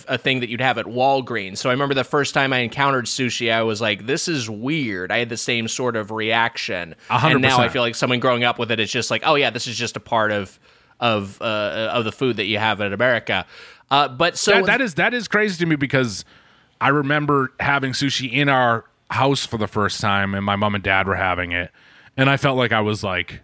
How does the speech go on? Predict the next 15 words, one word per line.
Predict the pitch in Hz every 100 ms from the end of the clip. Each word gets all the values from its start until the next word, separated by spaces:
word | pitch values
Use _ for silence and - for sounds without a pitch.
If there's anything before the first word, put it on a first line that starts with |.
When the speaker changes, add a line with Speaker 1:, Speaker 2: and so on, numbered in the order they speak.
| _
Speaker 2:
fourteen | - 123 120 - 135 117 85
or | -
something. | 104 92 110
I | 104
felt | 117 101
like | 95
I |
was, | 90 87
like, | 87 95
much | 131 123 107
older. | 85 80 78 80 - -
Speaker 1:
Yeah. | 120 139 117 92 -
Speaker 2:
And | 127
it | 127
was | 127 131 117